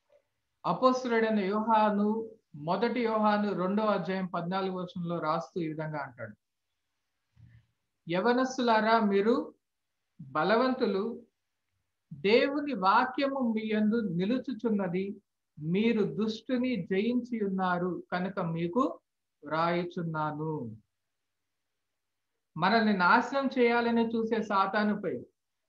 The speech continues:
మన విశ్వాసం నాశనం చేయాలని చూసే సాతానుపై, యేసు ప్రభుని మనం వదిలిపెట్టాలని, చేయాలని చూస్తున్న సాతానుపై మనం ఏ విధంగా జయించగలము? కేవలం దేవుని వాక్యం ద్వారా.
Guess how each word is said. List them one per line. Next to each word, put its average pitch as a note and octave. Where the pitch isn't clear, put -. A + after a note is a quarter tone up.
మన F#3+
విశ్వాసం C4
నాశనం A#3
చేయాలని A3+
చూసే A3
సాతానుపై, G3
యేసు A#3+
ప్రభుని B3
మనం A3
వదిలిపెట్టాలని, A3+
చేయాలని A#3
చూస్తున్న G#3
సాతానుపై A3+
మనం G3+
ఏ F#3
విధంగా A3
జయించగలము? F#3+
కేవలం A3+
దేవుని G#3
వాక్యం F3
ద్వారా. D#3